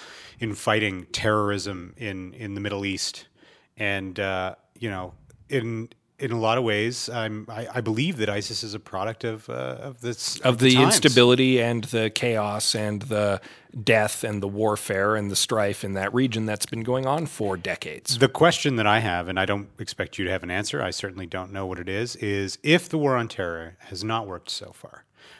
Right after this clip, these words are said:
Speaker 1: what do we need to do differently? I, I have no
Speaker 2: That,
Speaker 1: idea.
Speaker 2: there is the big question for the, the big brains at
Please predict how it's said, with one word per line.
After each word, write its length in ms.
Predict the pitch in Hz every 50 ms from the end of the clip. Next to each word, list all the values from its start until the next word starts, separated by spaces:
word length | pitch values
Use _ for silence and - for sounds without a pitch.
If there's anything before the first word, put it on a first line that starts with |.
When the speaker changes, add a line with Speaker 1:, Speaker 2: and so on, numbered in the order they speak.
| - _ _ _
Speaker 1:
what 100 | _ 113
do 60 | 113
we 80 | 117 120
need 160 | 113 113 -
to 80 | - 92
do 100 | 98 95
differently? 420 | - 90 - - - - 107 - - _ _ _ _ _ _ _ - - - - _ _ _ _ _ _ _ _
I, 100 | 110 117
I 100 | 123 123
have 120 | 135 127 131
no 180 | 135 131 127 131
Speaker 2:
That, 200 | 131 131 139 -
Speaker 1:
idea. 40 | 120 110
Speaker 2:
there 260 | 117 123 123 123 127
is 180 | 131 123 113
the 280 | - 131 135 127 123 120
big 260 | 113 107 107 123 117
question 480 | - - 127 113 - - - 123 110 107
for 240 | - - 117 113 107
the, 400 | 107 110 107 104 104 107 107 110 110 117 - _ _ _ _ - -
the 320 | - 120 110 110 104 95 - - - _ _ _ _ _ _ - - _ _ - 190 117 104
big 220 | 127 117 104 98
brains 400 | 113 117 117 117 117 117 110 104
at 240 | 113 101 101 98 -